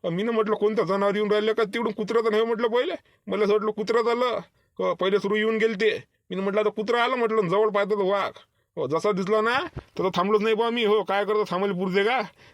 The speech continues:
आम्ही खाल्लं, खिल्लं, काय केलं, मी आलो बा पळत. हो, बाकीचं माहित नाही मला किती वाघ होते, काय होते, ते माहित नाही.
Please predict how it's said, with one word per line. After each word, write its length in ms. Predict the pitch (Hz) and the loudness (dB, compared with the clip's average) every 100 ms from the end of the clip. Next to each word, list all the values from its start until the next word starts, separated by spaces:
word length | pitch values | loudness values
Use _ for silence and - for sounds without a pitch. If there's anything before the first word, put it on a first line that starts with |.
| - - | -10 -4
आम्ही 200 | 160 151 | -4 -2
खाल्लं, 320 | 147 156 170 | -2 0 0
खिल्लं, 280 | 156 151 175 | -2 -2 -2
काय 200 | 160 160 | -2 -2
केलं, 320 | 170 170 208 269 - - - | -2 -2 -2 -4 -12 -14 -4
मी 80 | 165 | 0
आलो 180 | 185 | 2
बा 100 | 202 | 2
पळत. 360 | 175 156 120 - - _ - | 0 0 -2 -4 -16 _ -6
हो, 60 | |
बाकीचं 280 | 131 147 180 | -4 -2 0
माहित 160 | 190 196 | 0 0
नाही 160 | 214 | 0
मला 120 | 190 170 | 0 -2
किती 220 | 175 165 | -2 0
वाघ 200 | 165 160 | 0 0
होते, 280 | 165 160 156 | -2 -2 -2
काय 160 | 165 | 0
होते, 200 | 160 160 | 0 -2
ते 140 | 165 175 | -4 -2
माहित 260 | 170 165 | -2 -4
नाही. 140 | 110 | -8